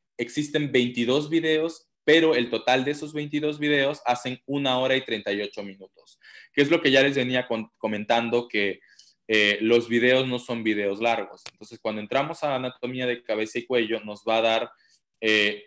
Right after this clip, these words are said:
la lista de todos los videos que están incluidos en anatomía de cabeza y cuello, y si los ven, ni uno supera, eh, los diez minutos.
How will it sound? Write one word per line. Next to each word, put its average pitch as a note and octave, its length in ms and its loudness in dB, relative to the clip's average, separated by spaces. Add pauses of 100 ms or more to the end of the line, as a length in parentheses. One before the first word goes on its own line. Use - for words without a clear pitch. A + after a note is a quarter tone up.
la A2 180 4
lista D3+ 340 0
de B2+ 120 2
todos D3 280 0
los C#3+ 300 -4
videos B2+ 320 -4
que C3 60 -14
están A#2+ 180 -6
incluidos B2 440 -6
en G#2 120 -12
anatomía G#2 400 -8
de B2 100 -2
cabeza A#2+ 320 -4
y B2+ 80 -8
cuello, B2+ 300 -2
y A#2+ 140 -4
si A2+ 160 -6
los G#2 220 -4
ven, C3+ 360 -2 (480)
ni B2 260 0
uno E3+ 600 -4
supera, C3 760 0 (1120)
eh, G#2+ 440 2
los G#2+ 400 -2
diez B2+ 240 0
minutos. - 640 -8